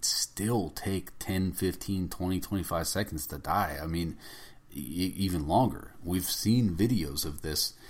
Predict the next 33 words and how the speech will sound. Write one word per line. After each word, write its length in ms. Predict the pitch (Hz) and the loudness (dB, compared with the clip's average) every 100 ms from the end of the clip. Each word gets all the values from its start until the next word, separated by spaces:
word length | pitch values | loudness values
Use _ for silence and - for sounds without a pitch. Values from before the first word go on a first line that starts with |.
| - - - - - - | -16 -14 -14 -14 -16 -6
Even 240 | 95 104 | 0 4
if 160 | 104 - | 4 2
you've 160 | 98 | -2
never 240 | 92 95 95 | 0 0 0
seen 240 | - 101 | 0 0
it 120 | 92 | 0
in 120 | 82 76 | -2 -2
person 380 | 98 107 98 | 0 2 2
like 180 | 78 73 | 0 -2
I 160 | 73 113 | 0 2
have, 360 | 92 - - - - - - | 0 -4 -10 -14 -20 -20 -8
you, 240 | 85 90 - - | -4 -4 -6 -4
you 380 | 82 92 82 - - - | 2 2 2 -4 -20 -8
can 180 | - 87 | -2 0
watch 360 | 85 101 - - | 2 2 0 -2
surveillance 500 | - 78 101 135 78 | -4 0 4 4 4
videos 420 | 82 85 85 78 | 2 2 0 0
on 180 | 78 78 | -2 0
Live 280 | 82 87 | 0 0
Leak 260 | 80 90 - | 0 0 0
and 120 | 80 | -4
on 160 | 76 73 | -4 -2
YouTube 460 | 85 110 101 80 76 - - - - | 2 2 2 0 -2 -10 -16 -16 -6
of 240 | 85 85 78 - - 82 | -2 -2 -4 -14 -14 -6
dude 240 | 85 92 | -2 2
getting 200 | 95 98 | 2 2
stabbed 460 | 78 - 82 90 78 | 2 2 2 2 0
in 80 | 80 | -2
the 60 | |
heart, 520 | 73 - 110 92 80 - - - | -4 2 4 4 0 -8 -10 -6
and 120 | 76 | 0
then 140 | 92 | 0
he 360 | 76 - 92 | 0 0 0